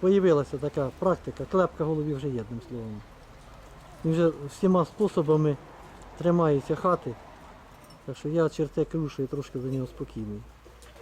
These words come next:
<laughs> Ну, далеченько. Ну, я бачу, так, і цей ось сідає ось. І цей сідає. Так, ну, на цьому я камеру виключу і повторюся ще раз.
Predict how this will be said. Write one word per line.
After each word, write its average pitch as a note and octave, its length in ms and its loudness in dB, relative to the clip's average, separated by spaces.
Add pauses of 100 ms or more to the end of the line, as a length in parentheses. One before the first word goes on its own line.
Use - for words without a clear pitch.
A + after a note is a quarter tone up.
(1800)
<laughs> C#3+ 80 -2 (720)
Ну, G3 100 4
далеченько. F3+ 680 0
Ну, D#4 120 -8
я D#4 140 0
бачу, F3+ 380 -4
так, C3 260 -6
і D#4+ 100 -4
цей A3+ 220 0
ось F#3 140 -6
сідає D3+ 460 -6
ось. - 120 -16 (1000)
І D#3+ 80 -8
цей C3 200 -8
сідає. B2+ 280 -8
Так, E3 240 0 (400)
ну, B3+ 140 6
на G#3+ 120 6
цьому F#3 360 4 (380)
я F3 100 2
камеру F3+ 340 0
виключу F3+ 360 -2
і G#3 320 0 (120)
повторюся F#3 540 2
ще E3+ 240 2
раз. G3 140 0